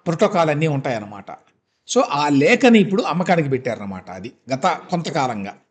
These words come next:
especially రెండు వేల పంతొమ్మిది తర్వాత. అదే వరవడి ఇప్పుడు కొనసాగించే ప్రయత్నం. సిఫార్సు లేఖల కోసం మంత్రులకు బ్రోకర్ల గేలం. ప్రతి నెలా లక్షలు ఇస్తామని బంపర్ ఆఫర్లు.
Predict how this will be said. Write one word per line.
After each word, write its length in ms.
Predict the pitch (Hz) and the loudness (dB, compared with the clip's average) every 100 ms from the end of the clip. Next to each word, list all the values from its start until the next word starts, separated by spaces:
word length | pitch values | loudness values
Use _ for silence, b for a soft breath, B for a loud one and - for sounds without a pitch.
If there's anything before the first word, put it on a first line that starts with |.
| - | -6
especially 460 | 139 - 185 196 208 | -6 0 0 2 2
రెండు 200 | 170 156 | 2 4
వేల 160 | 160 | 4
పంతొమ్మిది 520 | 151 139 123 135 127 - | 2 -2 -2 -2 -4 -6
తర్వాత. 400 | 92 90 - - _ _ _ _ _ _ _ _ _ _ _ _ - | -10 -10 -14 -18 _ _ _ _ _ _ _ _ _ _ _ _ -2
అదే 220 | 143 220 | 6 8
వరవడి 380 | 220 208 185 202 | 8 6 6 6
ఇప్పుడు 260 | 202 202 | 6 4
కొనసాగించే 560 | 226 185 - 151 147 147 | 4 4 4 2 2 0
ప్రయత్నం. 480 | 127 131 - 151 247 - b - | 0 -2 -2 -4 -4 -8 b -6
సిఫార్సు 520 | - 156 202 226 170 | -4 2 2 4 4
లేఖల 280 | 170 175 170 | 2 2 0
కోసం 360 | 170 156 160 | 0 0 0
మంత్రులకు 400 | 135 151 175 175 | 0 0 -2 -6
బ్రోకర్ల 420 | 117 117 135 156 139 | -4 -2 -2 -2 -2
గేలం. 420 | 95 120 123 76 _ b b b _ 175 | -2 -2 -2 -6 _ b b b _ -2
ప్రతి 260 | 170 254 | 6 8
నెలా 300 | 220 214 226 | 8 8 8
లక్షలు 320 | 180 151 - | 6 2 2
ఇస్తామని 420 | 185 151 160 170 185 | 2 2 0 2 0
బంపర్ 400 | 101 131 160 165 | 0 -2 0 0
ఆఫర్లు. 560 | 131 120 95 87 - | 0 -4 -6 -10 -16